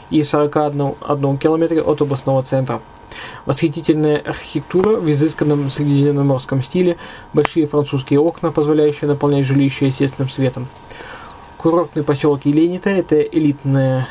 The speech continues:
э, расположение, предоставляющее отличные возможности для инвестирования в недвижимость. Комплекс «Вилла Астория» предлагает полный набор удобств и услуг для комфортного летнего отдыха с семьёй, круглогодичного проживания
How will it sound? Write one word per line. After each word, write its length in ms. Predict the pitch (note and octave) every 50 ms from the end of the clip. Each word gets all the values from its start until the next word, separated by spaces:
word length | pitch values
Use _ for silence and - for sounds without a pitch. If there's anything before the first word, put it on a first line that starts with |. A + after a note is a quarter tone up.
| - -
э, 320 | - - - - C3 C3+
расположение, 680 | C#3+ C3+ - D3 D3 D3 D3 D3+ F#3 G3 G3 G3 F#3+
предоставляющее 760 | F#3 - D#3 D3+ D3 C#3+ - D3 C#3+ D3+ E3 E3+ - - D#3 D3
отличные 500 | C#3+ D3 D3+ E3 - - E3 D#3 D3+ D3
возможности 580 | D3 - D3 C#3 C3 C3+ D3+ D#3+ D3+ - - D3
для 240 | C#3 C#3 C#3+ D3
инвестирования 600 | D3+ D3 C3+ C3 - - D3 C#3 C#3 C3+ C3+ C3+
в 40 | C3
недвижимость. 680 | C3 C3+ C3 C3+ C3+ C3+ B2+ B2+ B2 A#2+ B2 - - - - - - - - - - - -
Комплекс 380 | - D#3 D3 C#3+ C#3+ C#3 -
«Вилла 280 | C#3+ D3 C#3+ C#3+ C#3+ D3
Астория» 340 | C#3+ - G3+ G3+ G3 F#3 F3
предлагает 440 | - C#3+ C#3 C3+ C#3+ C#3+ C#3 C3+
полный 360 | - - - D3+ D3 C#3+ C#3 C3+
набор 320 | C3+ B2+ - - C#3 -
удобств 480 | - D3 D3 C#3+ E3 F#3 F#3 - - -
и 120 | - D3
услуг 320 | C#3 B2+ - - D#3+ E3+ -
для 180 | D#3 D3 C#3 C3+
комфортного 640 | - C#3+ C3 - C#3+ C3+ - - D3 D3 C#3+ - -
летнего 360 | D3+ C#3 C3+ C3 - C3+ B2+
отдыха 420 | - - D3+ D3 C#3 C3+ - C3 C3
с 60 | -
семьёй, 480 | - - C#3 C#3 C3 C3+ C3 B2 B2 -
круглогодичного 760 | - C#3 C3 C3+ C3+ C3+ C3 C3 C#3+ C#3 - - C3+ C3 B2
проживания 500 | - C3 B2 A#2+ B2+ C#3 E3 F3+ F#3